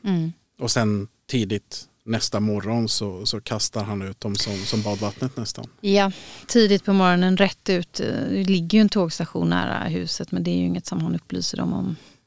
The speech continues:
Speaker 1: eh, när han hämtar dem. Men då är det rätt ut, eh, på ett tidigt tåg och innan de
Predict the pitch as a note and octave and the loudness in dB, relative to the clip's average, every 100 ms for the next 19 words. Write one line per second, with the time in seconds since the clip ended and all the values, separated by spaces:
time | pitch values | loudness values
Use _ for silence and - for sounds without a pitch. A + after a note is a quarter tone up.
0 | _ _ - F3 - F3+ F3+ E3 F2 - | _ _ -8 -4 -2 -2 -2 0 -2 -2
1 | - - - E3 - _ _ - F3 F3 | -4 -2 -2 -4 -8 _ _ -2 2 2
2 | E3+ F2+ E3 - G2+ G2 - D2 - - | 4 2 2 0 -2 -4 -6 -8 -4 -2
3 | F3 - - - - - - - E3 - | -4 -4 -6 -6 -8 -10 -6 -4 -4 -6
4 | - _ _ _ _ _ _ _ _ - | -16 _ _ _ _ _ _ _ _ 0
5 | F#3 - G#3+ F3+ E3 - F3+ F3 E3+ F3+ | 0 4 4 4 2 0 0 0 -2 0
6 | E3+ E3+ E3+ - E3+ | 0 0 0 0 -2